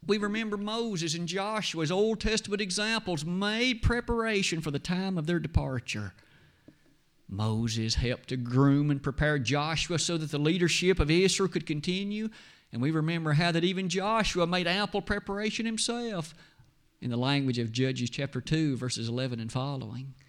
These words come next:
I suppose all of that leads us to ask a personal question. What about you and me? In recent months, my family and I have been called,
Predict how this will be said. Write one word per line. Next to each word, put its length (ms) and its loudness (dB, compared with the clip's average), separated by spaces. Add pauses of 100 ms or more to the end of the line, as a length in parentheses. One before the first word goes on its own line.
(1200)
I 100 2
suppose 480 2
all 220 2
of 60 0
that 280 0
leads 300 0
us 400 -2
to 240 -8
ask 300 -4
a 20 -20
personal 460 -6
question. 680 -8 (180)
What 140 -8
about 240 -6
you 180 -4
and 140 -4
me? 480 -6 (1700)
In 120 0
recent 320 0
months, 440 -6
my 140 -2
family 340 0
and 100 0
I 160 -2
have 120 -6
been 160 -4
called, 680 -6